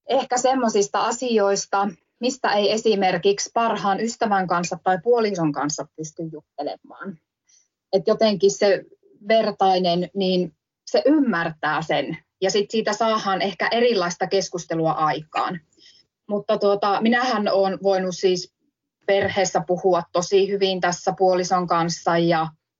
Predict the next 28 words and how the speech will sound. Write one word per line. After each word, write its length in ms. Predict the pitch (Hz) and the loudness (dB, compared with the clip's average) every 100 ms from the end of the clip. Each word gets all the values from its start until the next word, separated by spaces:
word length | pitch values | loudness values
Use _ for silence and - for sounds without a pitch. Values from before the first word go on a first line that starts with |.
| _ _ _ _ _ _ | _ _ _ _ _ _
parhaan 540 | 185 185 196 196 175 | -2 -2 0 -2 0
ystävän 460 | 190 - 202 185 180 | -2 -2 0 0 0
kanssa 460 | 175 175 170 - - | 0 -2 -4 -4 0
ollaan 400 | 185 180 175 175 | 2 2 0 0
siis 260 | 175 170 | -2 -2
tosi 280 | 180 175 202 | -4 2 2
paljon 300 | 202 180 180 | 4 2 2
käyty 340 | 175 170 170 165 | 0 0 -2 -4
tätä 280 | 175 180 175 | -2 0 0
läpi 280 | 175 180 190 | 0 2 2
ja 200 | 202 196 | 2 -2
niin 160 | 214 | -2
kuin 140 | 262 277 | 0 2
muidenkin 500 | 240 247 196 185 170 | 2 0 -2 0 -2
ystävien 500 | - 170 160 151 156 | -2 0 2 2 0
kanssa, 480 | 147 151 - - | -2 -2 -4 -2
että 360 | - - 185 190 - - | -2 -2 -2 -4 -6 -4
kyllä 140 | 185 | -4
se 160 | 196 180 | 0 0
on 140 | 180 | 2
niin 140 | 175 | -2
kuin 120 | 165 - | -2 -4
ihan, 420 | 165 175 170 160 156 _ _ _ _ _ _ 170 | -4 0 2 2 -2 _ _ _ _ _ _ -4
ihan 280 | 180 180 | 0 2
arvossa 440 | 185 202 196 180 185 | 2 2 2 0 0
arvaamattomassa 1000 | 175 185 165 151 156 - 160 165 - 165 | 2 2 2 2 0 -2 0 0 -2 -8
kyllä 280 | 170 160 160 | -2 0 0
se 200 | 165 | 0